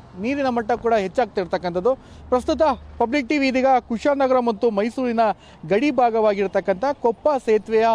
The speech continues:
ಮುಂಭಾಗದಲ್ಲಿ ಇದ್ದೀವಿ. ನೀವು ಇಲ್ಲಿ ದೃಶ್ಯದಲ್ಲಿ ನೋಡ್ಬೋದು, ಯಾಕಂದ್ರೆ ಸಾಕಷ್ಟು ನೀರಿನ ಪ್ರಮಾಣ ಗಣನೀಯವಾಗಿ ಕೂಡ ಏರಿಕೆ ಆಗ್ತಾ ಇದೆ. ಈಗ ಯಾವ ರೀ-, ಯಾವ ಪ್ರಮಾಣದಲ್ಲಿ ಅಂದ್ರೆ ಅಪಾಯದ ಮಟ್ಟವನ್ನ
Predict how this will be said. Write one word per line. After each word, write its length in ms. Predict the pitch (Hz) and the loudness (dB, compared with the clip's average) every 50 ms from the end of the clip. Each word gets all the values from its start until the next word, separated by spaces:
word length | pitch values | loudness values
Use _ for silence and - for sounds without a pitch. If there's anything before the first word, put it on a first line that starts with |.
| 208 - - - - - - | 0 -4 -8 -20 -20 -12 -4
ಮುಂಭಾಗದಲ್ಲಿ 680 | 185 226 302 330 330 302 262 233 196 202 180 190 190 190 | -2 -2 0 0 0 0 0 0 -2 -2 -2 -2 -4 -6
ಇದ್ದೀವಿ. 400 | 202 185 190 170 180 208 226 254 | -6 -8 -8 -6 -4 -4 -2 -2
ನೀವು 180 | 247 240 233 226 | -2 -2 0 0
ಇಲ್ಲಿ 140 | 226 233 | -2 -2
ದೃಶ್ಯದಲ್ಲಿ 420 | 226 262 247 - 302 262 233 214 202 | -2 -2 -2 0 0 0 0 0 0
ನೋಡ್ಬೋದು, 460 | 190 190 185 180 165 185 190 208 240 | -2 0 0 0 0 0 0 2 0
ಯಾಕಂದ್ರೆ 360 | 226 208 247 254 254 262 240 - - - - - - - - - | 0 0 -2 -2 0 0 -2 -2 -6 -12 -20 -20 -20 -12 -4 -2
ಸಾಕಷ್ಟು 580 | 240 254 254 311 269 - - 311 269 226 190 - - | -2 -2 0 -4 -6 -4 -2 0 0 0 -2 -4 -6
ನೀರಿನ 400 | 190 214 285 330 330 330 311 277 233 | -4 -2 -2 -2 -2 -2 -2 -2 -4
ಪ್ರಮಾಣ 400 | 180 214 208 208 208 214 226 254 262 233 165 156 | -2 -2 -2 -2 -2 -2 -2 -2 -4 -4 -4 -6
ಗಣನೀಯವಾಗಿ 640 | 196 214 269 302 320 302 285 262 247 233 214 214 | -4 -4 -4 -4 -4 -4 -2 -2 -2 -2 -4 -6
ಕೂಡ 200 | 202 - 233 226 226 226 208 - - - - - - | -8 -8 -6 -4 -2 -2 -4 -6 -10 -18 -20 -12 -4
ಏರಿಕೆ 420 | 165 214 277 285 294 240 - 247 220 | -2 0 0 0 -2 -4 -4 -2 -2
ಆಗ್ತಾ 360 | 202 190 180 170 - - 190 | -2 -2 -4 -6 -6 -4 -4
ಇದೆ. 440 | 190 180 180 226 240 214 190 196 202 | -4 -4 -2 -2 -4 -4 -4 -6 -6
ಈಗ 280 | 220 247 269 247 247 254 - - - - - - - - - | -4 -4 -6 -6 -8 -12 -16 -18 -20 -20 -20 -20 -20 -14 -4
ಯಾವ 220 | 202 202 208 254 302 | 0 2 2 2 2
ರೀ-, 180 | 302 285 202 | 0 0 0
ಯಾವ 180 | 185 190 247 285 | 0 0 0 0
ಪ್ರಮಾಣದಲ್ಲಿ 580 | - 277 247 247 269 269 254 240 240 233 226 | 0 -2 -2 -2 -2 -4 -4 -4 -4 -4 -4
ಅಂದ್ರೆ 180 | 226 226 269 320 311 277 - | -4 -4 -4 -4 -4 -2 -4
ಅಪಾಯದ 440 | 196 196 - 254 262 254 254 226 233 | -4 -4 -2 -2 0 0 0 0 0
ಮಟ್ಟವನ್ನ 800 | 214 185 165 156 165 208 233 - - 294 285 269 254 233 240 | -2 -4 -4 -6 -6 -6 -6 -4 -2 -2 0 0 0 0 0